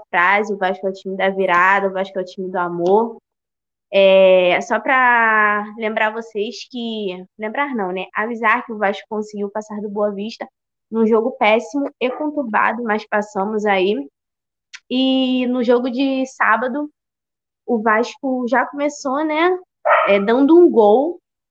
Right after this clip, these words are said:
que é isso que a gente tem pra falar. Nós demos um gol pra eles. Então, não, Rodrigo, a gente não aju-, não, a gente não ganha com a ajuda deles. Eles que quase ganharam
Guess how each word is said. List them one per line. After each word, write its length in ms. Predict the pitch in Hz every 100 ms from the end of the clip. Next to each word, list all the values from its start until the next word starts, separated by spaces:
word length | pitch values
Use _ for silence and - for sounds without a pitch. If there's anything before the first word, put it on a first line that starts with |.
| _ _ -
que 440 | 226 220 214 214 208
é 100 | 196
isso 120 | 208
que 80 | 247
a 40 |
gente 200 | 226 220
tem 100 | 220
pra 160 | 220 220
falar. 280 | 214 190 202
Nós 160 | 214 208
demos 280 | 208 220 220
um 140 | 294
gol 220 | 233 226
pra 200 | 226 220
eles. 420 | 202 185 190 233 - _ _ _ -
Então, 340 | 214 220 262
não, 240 | 247 220
Rodrigo, 340 | 214 202 190 180
a 60 |
gente 200 | 202 196 202
não 160 | 240
aju-, 300 | 320 262 285
não, 260 | 254 254 302
a 60 | 269
gente 220 | 247 -
não 140 | 311
ganha 220 | 294 262 262
com 80 |
a 60 | 254
ajuda 260 | 233 240 233
deles. 400 | 175 156 190 202
Eles 220 | 220 -
que 100 | -
quase 340 | 262 254 294
ganharam 460 | 320 302 294 302